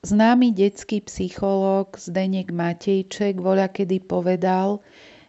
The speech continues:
že deti by si jasle sami nevymysleli, v škôlku však áno.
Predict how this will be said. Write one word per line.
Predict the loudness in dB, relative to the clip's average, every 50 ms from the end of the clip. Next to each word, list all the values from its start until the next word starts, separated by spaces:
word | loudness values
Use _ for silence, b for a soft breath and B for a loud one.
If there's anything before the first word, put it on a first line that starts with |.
| B -6
že | -6 -4 0 2 2 2 2 2
deti | 2 2 2 2 2 0 -4 -2
by | -2 -2 -4
si | 0 0 0 2 2
jasle | 2 0 -2 -4 -6 -4 -2 0 2 2 0
sami | -2 -4 -6 -4 -4 -2 -2 -2 -2 -4 -4 -6 -4
nevymysleli, | -4 -4 -2 -2 -2 -2 0 -2 -2 -4 -6 -6 -2 0 2 2 2 2 2 0 0
v | -2 -4
škôlku | -8 -8 -4 0 0 2 2 0 -2 -2 0 0 0 0
však | 0 -2 -2 -2 -2 -2 -4 -6 -6 -4
áno. | -2 -2 -2 -2 -2 -4 -4 -6 -8 -10